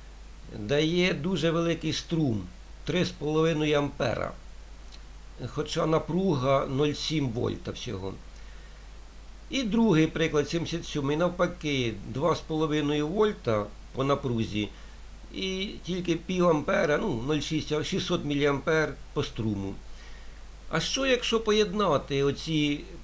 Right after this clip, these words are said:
пари між собою? Тобто одна ячейка, отака пара, наступна ячейка, така пара, знов ця пара, ця пара. Тоді ми в-, на виході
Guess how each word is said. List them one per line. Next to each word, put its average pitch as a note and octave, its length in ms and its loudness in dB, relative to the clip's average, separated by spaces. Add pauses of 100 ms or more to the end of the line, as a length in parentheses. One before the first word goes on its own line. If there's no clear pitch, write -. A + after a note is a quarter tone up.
пари D3+ 420 4
між D3+ 160 0
собою? A2+ 640 0 (180)
Тобто C#3+ 460 0 (1200)
одна F3+ 340 6
ячейка, C#3+ 960 6 (1120)
отака F#3 480 2
пара, G#3+ 560 4 (580)
наступна G#3 560 0
ячейка, F3+ 720 0 (320)
така D#3+ 340 4
пара, B2 440 4
знов D3+ 480 2 (360)
ця G#3+ 200 2
пара, F3+ 380 4
ця C3+ 340 2
пара. B2 400 4 (320)
Тоді F3+ 360 2
ми F3 140 4
в-, C#3+ 320 0
на D#3 140 6
виході C#3 720 2